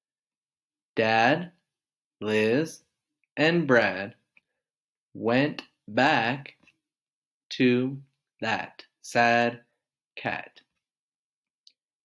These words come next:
It hadn't left that branch. "Can you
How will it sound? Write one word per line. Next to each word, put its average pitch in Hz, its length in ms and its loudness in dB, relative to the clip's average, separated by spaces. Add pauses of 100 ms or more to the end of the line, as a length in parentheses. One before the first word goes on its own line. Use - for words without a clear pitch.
(120)
It 165 440 0 (200)
hadn't 131 840 0 (600)
left 127 540 0 (340)
that 117 460 -2 (340)
branch. 107 680 -6 (3000)
"Can 104 560 0
you 160 600 2